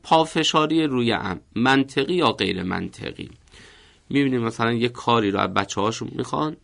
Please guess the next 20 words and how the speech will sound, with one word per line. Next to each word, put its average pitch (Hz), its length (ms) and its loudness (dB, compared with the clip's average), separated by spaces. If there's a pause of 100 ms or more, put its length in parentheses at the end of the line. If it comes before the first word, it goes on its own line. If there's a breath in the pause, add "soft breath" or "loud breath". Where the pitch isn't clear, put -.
این - 200 -6
کار 139 360 0
رو 160 140 -4
با 117 300 0
اصرارم 101 720 4
می‌خوان، 82 440 -8 (760 loud breath)
در 90 120 0
صورتی 101 300 -4
که 156 80 -4
نه، 156 200 -2
یه - 80 -4
موقعی 135 240 0
ما 143 260 -2
یه 113 80 -4
فعالیتی 92 640 -4
رو 90 60 0
از 90 80 -4
فرزندان 87 520 -6
می‌خوایم، 120 280 -2
باید 143 180 -6